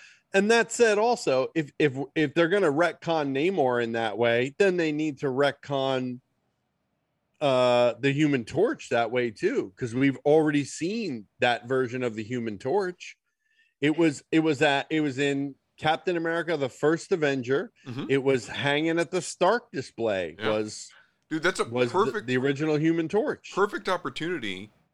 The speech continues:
Speaker 2: for, in the Namor movie, whenever that happens in Phase seven, to have Chris Evans come back just for a flashback scene of Namor and Captain America and
Speaker 1: If
Speaker 2: the,
Speaker 1: that's what
Speaker 2: the
Speaker 1: they do.
Speaker 2: Invaders. Is that what
Speaker 1: The
Speaker 2: that, was that the group?
Speaker 1: Invaders, yeah.
Speaker 2: Yeah.
Speaker 1: But you ne-, you need more than that. You need Toro,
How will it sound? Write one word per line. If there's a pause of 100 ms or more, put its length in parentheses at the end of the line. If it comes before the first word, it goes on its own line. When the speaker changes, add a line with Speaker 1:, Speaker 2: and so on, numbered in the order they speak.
(360)
Speaker 2:
for,
in
the
Namor
movie,
whenever
that
happens
in
Phase
seven, (840)
to
have (180)
Chris
Evans
come
back (220)
just
for
a
flashback
scene (240)
of (340)
Namor
and
Captain
America
and
Speaker 1:
If
Speaker 2:
the,
Speaker 1:
that's
what
Speaker 2:
the
Speaker 1:
they (100)
do.
Speaker 2:
Invaders.
Is
that
what
Speaker 1:
The
Speaker 2:
that,
was
that
the
group?
Speaker 1:
Invaders,
yeah.
Speaker 2:
Yeah.
Speaker 1:
But
you
ne-,
you
need
more
than
that.
You
need
Toro,